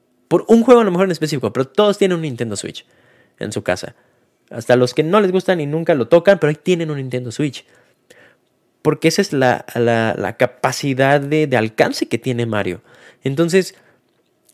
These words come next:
cubres muchas generaciones. Todos los niños hoy en día,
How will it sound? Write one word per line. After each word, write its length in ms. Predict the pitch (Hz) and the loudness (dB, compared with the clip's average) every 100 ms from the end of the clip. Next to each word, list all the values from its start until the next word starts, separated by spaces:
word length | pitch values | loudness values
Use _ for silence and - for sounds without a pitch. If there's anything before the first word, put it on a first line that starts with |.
| _ _ _ _ _ - | _ _ _ _ _ -2
cubres 300 | 196 214 196 | 2 2 2
muchas 240 | 208 226 | 0 -2
generaciones. 680 | 220 196 202 262 294 98 - _ _ _ _ _ _ _ - | 0 0 0 0 -2 -6 -10 _ _ _ _ _ _ _ -2
Todos 140 | - | 0
los 100 | 135 | 0
niños 260 | 131 120 - | 0 0 -2
hoy 100 | 107 | -4
en 100 | 101 | -2
día, 360 | 98 113 240 | -2 -2 -4